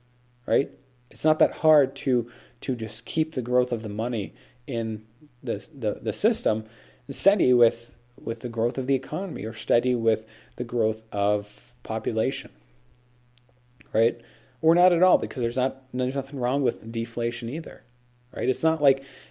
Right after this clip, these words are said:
uh, wh-, if you're, you're not inflating the monetary supply in, in, in line with G D P growth or population growth,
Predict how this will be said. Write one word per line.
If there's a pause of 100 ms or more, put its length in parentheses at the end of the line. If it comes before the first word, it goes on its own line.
(300)
uh,
wh-,
if
you're,
you're
not (200)
inflating
the
monetary
supply (460)
in,
in, (120)
in
line
with
G
D
P
growth
or
population
growth,